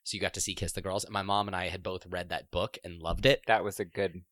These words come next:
Speaker 2: that was a good film.
Speaker 1: Yeah, so we were like, "Oh, we should go see that." So we <laughs> sat through Air Force One first. Ooh. Uh,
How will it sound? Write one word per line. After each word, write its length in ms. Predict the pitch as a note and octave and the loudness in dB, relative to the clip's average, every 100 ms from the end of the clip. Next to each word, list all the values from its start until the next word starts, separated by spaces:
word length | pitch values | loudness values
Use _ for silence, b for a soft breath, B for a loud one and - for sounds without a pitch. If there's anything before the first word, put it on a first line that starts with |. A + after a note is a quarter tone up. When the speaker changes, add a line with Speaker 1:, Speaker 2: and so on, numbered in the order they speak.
| - | 4
Speaker 2:
that 80 | B2 | 6
was 160 | B2 F#2 | 6 2
a 40 | |
good 160 | F#2 E2+ | -4 -4
film. 160 | - F2 | -4 4
Speaker 1:
Yeah, 160 | G#3+ - | 6 6
so 120 | - | 6
we 60 | C#3+ | 6
were 60 | |
like, 140 | C#3 C3+ | 6 8
"Oh, 80 | G#3 | 8
we 80 | E3 | 8
should 100 | E3+ | 6
go 80 | |
see 140 | E3 E3 | 6 8
that." 200 | F3 - | 8 8
So 80 | A#2+ | 4
we 100 | G2+ | 2
<laughs> 20 | |
sat 260 | - B2 | 4 2
through 140 | - A#2 | 2 2
Air 120 | G2+ | 2
Force 220 | G#2 F#2 | 2 0
One 240 | F#2 G#2 G#2 | 2 0 0
first. 320 | E2+ D#2+ - | -4 -4 -6
Ooh. 180 | F#2 F2 - - B B B G#2 | -8 -8 -10 -16 B B B 4
Uh, 260 | G#2 G2+ | 6 6